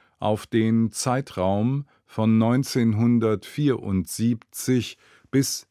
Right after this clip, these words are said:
neunzehnhundertsechsundachtzig. In dieser Zeit habe der Autobauer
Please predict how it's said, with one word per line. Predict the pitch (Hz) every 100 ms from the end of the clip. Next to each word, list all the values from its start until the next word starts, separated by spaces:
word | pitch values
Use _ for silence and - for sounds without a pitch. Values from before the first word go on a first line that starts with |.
| _
neunzehnhundertsechsundachtzig. | 104 107 110 120 - 123 117 107 113 113 110 - 123 117 - - 110 104 - 98 - - - 87 - - _ _ _ _ _ _ _ - -
In | 117 113 104
dieser | 131 156 117 90 82
Zeit | - 104 90 107 147 - _ _ -
habe | 95 101 98 104 104 104
der | 95 90 82 82 98
Autobauer | 101 104 - 104 104 95 95 101 107 110 113